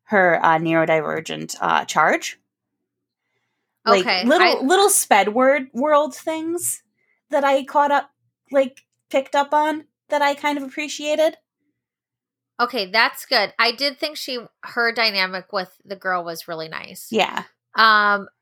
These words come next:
Speaker 2: I didn't really like this episode, though, because it just felt like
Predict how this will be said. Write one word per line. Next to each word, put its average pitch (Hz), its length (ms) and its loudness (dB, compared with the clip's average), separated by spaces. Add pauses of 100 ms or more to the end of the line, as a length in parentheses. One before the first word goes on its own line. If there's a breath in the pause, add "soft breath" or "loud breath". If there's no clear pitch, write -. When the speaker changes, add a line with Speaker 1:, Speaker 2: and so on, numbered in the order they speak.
(220)
Speaker 2:
I 240 360 2
didn't 160 500 -6
really 78 260 -8
like - 280 -12
this 196 200 -14
episode, 196 480 -4
though, 214 440 4
because 202 400 -4
it 208 120 -2
just 214 300 -4
felt 247 160 4
like 254 180 0